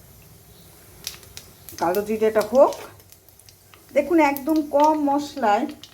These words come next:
এত সুন্দর রান্না হয়, মানে টেস্ট, তরকারির টেস্টটা বেরিয়ে আসে। কালো জিরাটা হয়ে গেছে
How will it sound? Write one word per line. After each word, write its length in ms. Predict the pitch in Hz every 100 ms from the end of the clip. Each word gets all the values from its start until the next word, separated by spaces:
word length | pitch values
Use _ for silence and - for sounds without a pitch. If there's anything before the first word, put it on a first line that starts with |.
| _ - -
এত 340 | 302 339 -
সুন্দর 800 | 427 427 - 285 277 294 339 359
রান্না 360 | 277 220 208 190
হয়, 300 | 156 160 151 - - - - - 233
মানে 200 | 262 285
টেস্ট, 560 | - 320 277 233 -
তরকারির 540 | 240 262 285 302 339 -
টেস্টটা 380 | 320 339 - 269
বেরিয়ে 420 | 220 185 170 156
আসে। 260 | 151 - 160 147 - - - - - - - - - - - - - - - - - - - - - - - - - - - - - - - - - - - - - - - - - - - - - -
কালো 260 | - 202 247
জিরাটা 400 | 233 247 262 269
হয়ে 300 | 214 233 262
গেছে 380 | 277 277 311